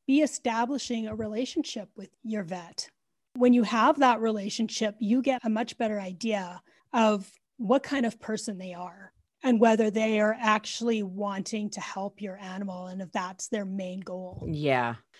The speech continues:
Speaker 2: And it's very obvious because you can tell if somebody's all about the money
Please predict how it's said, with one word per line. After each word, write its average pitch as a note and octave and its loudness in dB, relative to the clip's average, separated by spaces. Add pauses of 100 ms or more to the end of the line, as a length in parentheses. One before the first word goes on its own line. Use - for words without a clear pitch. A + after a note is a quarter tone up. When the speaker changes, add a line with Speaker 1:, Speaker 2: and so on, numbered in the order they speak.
(120)
Speaker 2:
And B3 8
it's C#4 4
very C4+ 6
obvious C#3 4
because F#3+ 6
you A3 2
can A3 2
tell C3+ 4
if C3+ -2
somebody's C#3 2
all C#3 6
about B2 0
the G#3+ -6
money B2+ -2